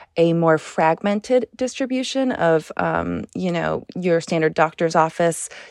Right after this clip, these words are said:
doing this, or maybe mobile clinics doing this. You might see Pfizer less in those scenarios.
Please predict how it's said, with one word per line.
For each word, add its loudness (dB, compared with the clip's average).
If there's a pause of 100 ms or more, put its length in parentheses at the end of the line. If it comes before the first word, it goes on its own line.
doing 0
this, 0
or 0
maybe 0
mobile 2
clinics -2
doing 0
this. 0 (300)
You 2
might 6
see 2
Pfizer 4 (380)
less 0
in 0
those -4
scenarios. -4